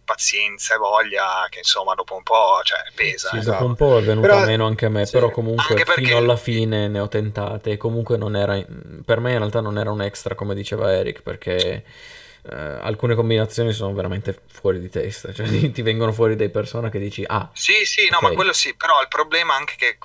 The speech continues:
Speaker 1: manda in confusione subito, che comunque, cioè, uno dice, "Ok, ho trovato questi persona", tu magari usi, per dire, che ne so, tre all'inizio, tre persona per farne uno, poi magari nel dungeon dopo, cioè, trovi già quel persona,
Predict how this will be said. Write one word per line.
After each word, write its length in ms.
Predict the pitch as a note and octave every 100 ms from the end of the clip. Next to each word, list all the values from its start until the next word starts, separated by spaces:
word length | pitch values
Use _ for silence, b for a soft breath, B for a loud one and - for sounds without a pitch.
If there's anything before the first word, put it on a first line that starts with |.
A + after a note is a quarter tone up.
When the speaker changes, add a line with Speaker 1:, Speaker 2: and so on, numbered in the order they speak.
| _
Speaker 1:
manda 260 | B2+ C3
in 60 | B2
confusione 400 | A#2+ A#2 A#2 B2
subito, 320 | - A2 A2
che 100 | C3+
comunque, 360 | C3+ C#3+ - A2+
cioè, 120 | A#2+
uno 180 | B2 D3
dice, 260 | A2 G2+ C#3+
"Ok, 160 | - G#2+ G2+ - B B B
ho 80 | A#2
trovato 280 | C3+ C#3+ C3
questi 260 | A#2 -
persona", 600 | A2+ G#2+ - F#2+ F#2 F#2+ - B B _ _ -
tu 60 | G#3
magari 420 | E3+ E3 F3+ D#3
usi, 340 | C3 B2 - -
per 220 | A#2 A2+
dire, 220 | A2+ G#2+
che 100 | A#2
ne 80 | A2+
so, 380 | - G#2+ G2 -
tre 320 | C3 C3 A#2+
all'inizio, 580 | A#2+ A#2+ A#2 G#2 - A2+
tre 200 | D#3 D#3
persona 560 | E3+ - - D#3+ E3
per 120 | B2+ A#2
farne 360 | A#2+ A2+ A2+
uno, 300 | G#2+ G#2 G#2
poi 120 | -
magari 240 | F#3+ F3 -
nel 140 | F3+
dungeon 320 | D3 C#3 D#3
dopo, 260 | D3+ E3+ C#3+
cioè, 220 | - A#2
trovi 360 | - D#3 D#3+ D#3
già 280 | - E3 E3+
quel 300 | - C#3 C3+
persona, 880 | D3 C#3 - - C3 B2 C3+ D#3